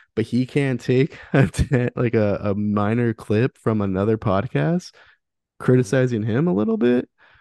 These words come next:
<laughs> then, like, who are you? Like, you act like you're the most confident person on the planet, and then you get insecure enough that you have to do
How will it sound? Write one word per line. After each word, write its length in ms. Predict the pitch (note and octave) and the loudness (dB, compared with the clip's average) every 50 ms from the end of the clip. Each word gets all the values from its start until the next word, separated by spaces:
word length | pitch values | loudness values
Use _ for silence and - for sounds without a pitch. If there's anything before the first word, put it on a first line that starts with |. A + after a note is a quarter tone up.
| _ _ _ _ _ _ _ _ _ | _ _ _ _ _ _ _ _ _
<laughs> 500 | - G#3 - - - - - _ _ _ | -4 -4 -4 -6 -10 -18 -20 _ _ _
then, 520 | - E3 E3 F3 F3+ F3+ F3 F3 F3 F3 E3 | -10 -4 0 2 4 4 4 4 4 2 2
like, 260 | D#3 E3 E3 D#3+ D#3 | 2 2 2 2 2
who 200 | - F#3+ F#3 F#3 | 2 2 2 4
are 180 | F3+ F3 D#3+ | 2 2 2
you? 220 | C#3 A#2+ E2+ C#2 G2 | 2 0 0 0 0
Like, 180 | B2 B2+ B2+ | 0 0 2
you 160 | B2+ C#3+ C3+ C#3 | 2 2 4 4
act 200 | D#3 E3 D#3+ - | 4 2 2 2
like 180 | D3+ C#3+ - | 0 0 2
you're 120 | C#3 C#3 C3 | 0 0 2
the 80 | C3 | 2
most 200 | C3 B2+ B2 - | 2 2 0 0
confident 460 | - B2+ A#2+ A#2+ A#2 - B2 A2+ G#2 | 0 0 0 0 0 0 0 0 0
person 380 | - - A2+ A2 A2 - A#2 A2 | 0 0 0 0 0 0 -2 -2
on 100 | G#2 G2 | 0 0
the 60 | F#2+ | -2
planet, 460 | - - A2+ A2 G#2+ G2+ G2 F#2+ C2+ | -2 0 0 0 2 0 0 -2 -2
and 120 | F2+ G2+ G#2 | -2 -2 -2
then 200 | G#2+ G#2 G#2 G#2 | 0 0 0 -2
you 300 | F#2+ G2+ G#2 G#2 G#2 G#2 | -2 -2 -2 -2 -2 -2
get 220 | A2 A2+ G#2 G2 - | -2 -2 -2 -2 -2
insecure 580 | - A2 A#2 A2+ - A#2 - - B2+ B2 A#2+ | -4 -6 -4 -4 -6 -8 -6 -4 -2 -2 0
enough 200 | A2+ A2 G2+ G2 | 0 -2 -4 -4
that 100 | - G2+ | -4 -4
you 100 | E2+ E2+ | -4 -4
have 200 | G#2 A2+ G#2 G2+ - | -4 -4 -4 -4 -6
to 60 | A2 | -6
do 140 | G#2 G#2 | -6 -6